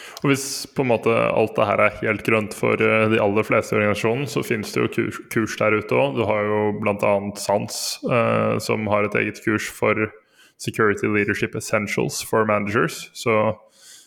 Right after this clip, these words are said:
det kan jo gi noen utgangspunktet til å begynne å se på det her og ta et aktivt eierskap da,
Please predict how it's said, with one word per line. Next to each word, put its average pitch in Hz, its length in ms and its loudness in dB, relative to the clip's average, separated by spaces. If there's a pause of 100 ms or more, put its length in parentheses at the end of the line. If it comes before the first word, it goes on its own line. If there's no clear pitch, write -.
(380)
det 113 120 2
kan 110 200 0
jo 117 80 0
gi 110 160 2
noen 110 300 2
utgangspunktet 110 1040 -2
til 110 160 -2
å 104 60 -2
begynne 104 240 2
å - 20 0
se 101 160 2
på 101 140 -2
det 104 100 0
her 113 120 0
og 110 100 0
ta 104 100 2
et 104 140 0
aktivt - 340 -2
eierskap 107 520 0
da, - 100 0